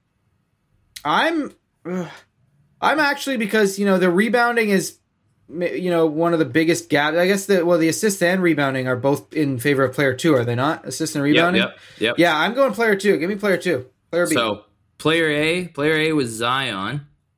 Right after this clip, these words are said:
Speaker 2: Player B, Pascal Siakam.
Speaker 1: Yeah, let's go!
Speaker 2: Pretty, uh, pretty close.
Speaker 1: Woo!
Speaker 2: I was surprised the numbers were as close as they were. I always forget that Zion's rebounds numbers aren't,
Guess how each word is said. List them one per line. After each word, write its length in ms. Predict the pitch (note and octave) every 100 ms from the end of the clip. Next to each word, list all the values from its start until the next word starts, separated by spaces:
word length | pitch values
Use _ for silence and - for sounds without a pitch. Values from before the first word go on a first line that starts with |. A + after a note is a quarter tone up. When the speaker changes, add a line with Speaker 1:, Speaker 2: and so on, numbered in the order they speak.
| _
Speaker 2:
Player 300 | - C#3+ D3+
B, 600 | B2+ C3+ F#3+ D#3+ E3 E3+ _
Pascal 540 | - C#3 D3+ - D3+ D#3
Siakam. 640 | D3+ C#3+ B2+ D#3+ - A#2+
Speaker 1:
Yeah, 360 | F#3 C#4 D4+ C#4+
let's 220 | C#4+ G3
go! 1120 | - F#4 F4 E4+ E4 D#4+ D4+ C4 A#3 D#3 A2+ _ _ _
Speaker 2:
Pretty, 300 | D3 D#3 D#3
uh, 380 | D#3 D3+ D#3 D3+
pretty 220 | F3 G#3
close. 320 | A4+ C#5+ D5 C#5+
Speaker 1:
Woo! 100 | G4+
Speaker 2:
I 140 | -
was 120 | F3 E3+
surprised 480 | E3+ A#3 G3 G3+
the 80 | F#3
numbers 360 | E3 E3+ E3+ D#3
were 100 | D#3
as 100 | D3
close 260 | D3+ D3+
as 60 | C#3
they 120 | C#3+
were. 260 | B2+ C3 C3+
I 120 | C3
always 240 | E3 G#3 F#3
forget 400 | - D#3+ D#3 D3
that 300 | C3+ - G#2+
Zion's 420 | A#2+ A#2 B2+ A#2
rebounds 440 | G#2+ A#2 A2+ A#2
numbers 400 | A#2+ A#2+ A#2+ A#2
aren't, 260 | A2+ G#2+ A#2